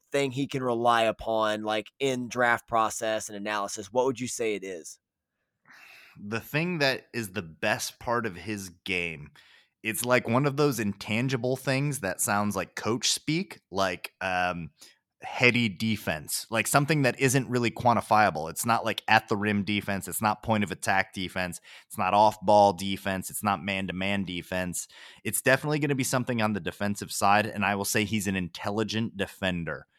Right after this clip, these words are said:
Speaker 2: is the thing that he does the best. What would you say?
Speaker 1: I would agree with that, but if I wanna be different, I would say he does a great job of playing at his pace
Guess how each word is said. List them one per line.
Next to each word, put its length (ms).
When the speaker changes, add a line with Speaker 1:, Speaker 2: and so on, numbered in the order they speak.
Speaker 2:
is 160
the 140
thing 280
that 140
he 100
does 240
the 100
best. 300
What 140
would 100
you 100
say? 180
Speaker 1:
I 120
would 140
agree 260
with 160
that, 340
but 80
if 80
I 80
wanna 200
be 120
different, 440
I 100
would 180
say 240
he 160
does 180
a 40
great 340
job 380
of 160
playing 320
at 100
his 300
pace 520